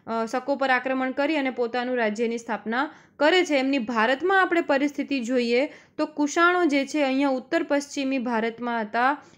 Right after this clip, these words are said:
ઈરાન, અફઘાનિસ્તાન અને પાકિસ્તાનનો જે આટલો વિસ્તાર છે એ દરેક, અ, વિસ્તાર કુષાણ સામ્રાજ્ય અંતર્ગત આવતો હતો.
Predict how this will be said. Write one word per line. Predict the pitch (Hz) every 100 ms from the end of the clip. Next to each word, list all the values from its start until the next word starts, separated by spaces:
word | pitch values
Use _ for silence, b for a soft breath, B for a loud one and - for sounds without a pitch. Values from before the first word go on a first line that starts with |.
| -
ઈરાન, | 262 294 330 339
અફઘાનિસ્તાન | 285 220 277 277 294 294 277
અને | 269
પાકિસ્તાનનો | 254 247 240 285 - 277 277 269
જે | 254
આટલો | 226 220 240
વિસ્તાર | 220 - 226 220
છે | 247
એ | 254
દરેક, | 240 220 254 - -
અ, | 214 208 214 208
વિસ્તાર | 220 226 254 277
કુષાણ | 294 254 262 285
સામ્રાજ્ય | 285 247 233 226 220
અંતર્ગત | 226 214 214 208 214
આવતો | 214 208 285 285
હતો. | 285 302 302